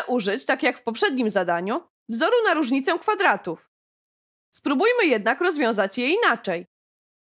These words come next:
Nasz pierwszy nawias, tak samo jak drugi, jest kwadratem sumy. A przecież znamy wzór skróconego mnożenia na kwadrat sumy, prawda?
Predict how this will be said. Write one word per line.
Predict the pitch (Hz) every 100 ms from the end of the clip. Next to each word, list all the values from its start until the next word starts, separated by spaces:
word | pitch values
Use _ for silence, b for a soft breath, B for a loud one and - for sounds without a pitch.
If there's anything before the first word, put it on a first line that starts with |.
| _ _ _
Nasz | 214 226 -
pierwszy | 330 403 - 311
nawias, | 180 170 170 269 -
tak | 208
samo | - 294
jak | 339 269
drugi, | 196 180 165 165 247 - _ _ _ _ -
jest | 320 -
kwadratem | - 480 226 185 202
sumy. | 269 320 233 175 - _ _ _ _ _
A | 208
przecież | - 240 277
znamy | 302 427 466 349
wzór | 233 233
skróconego | 220 226 226 233 208
mnożenia | 202 202 208 196 196
na | 190
kwadrat | 190 202 185 196
sumy, | - 185 165
prawda? | - 170 190 330 -